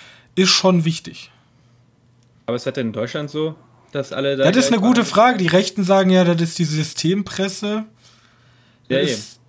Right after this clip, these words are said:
Speaker 1: das ist dann immer so eine, ich, da gibt's bestimmt sogar Sch-, Studien drüber, ob die, ähm, deutschen Medien, also die deutschen Staatsmedien eher rechts oder links eingestellt sind, aber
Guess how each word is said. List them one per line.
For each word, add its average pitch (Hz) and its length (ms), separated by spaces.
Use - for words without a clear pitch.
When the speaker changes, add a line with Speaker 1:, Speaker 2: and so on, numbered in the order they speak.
Speaker 1:
das 170 160
ist 165 160
dann 185 100
immer 180 200
so 175 100
eine, 180 280
ich, 165 140
da 151 80
gibt's 151 220
bestimmt 170 340
sogar 156 260
Sch-, 165 160
Studien 185 540
drüber, 135 480
ob 135 240
die, 139 320
ähm, 131 540
deutschen 143 360
Medien, 139 440
also 131 240
die 127 160
deutschen 139 600
Staatsmedien 160 960
eher 143 600
rechts 156 380
oder 143 180
links 143 360
eingestellt 165 640
sind, 180 380
aber 143 600